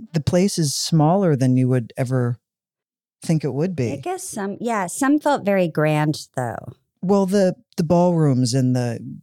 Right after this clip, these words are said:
Speaker 1: big meeting rooms were, and the parlors, as they would call 'em, are sure they're very more elaborate, but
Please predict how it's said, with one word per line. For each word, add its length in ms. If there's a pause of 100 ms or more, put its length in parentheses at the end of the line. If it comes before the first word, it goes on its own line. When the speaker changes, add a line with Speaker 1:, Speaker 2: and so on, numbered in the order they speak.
(140)
Speaker 1:
big 140
meeting 360
rooms 600
were, 280
and 120
the 40
parlors, 540
as 140
they 140
would 160
call 300
'em, 260
are 180
sure 420
they're 140
very 240
more 200
elaborate, 600
but 220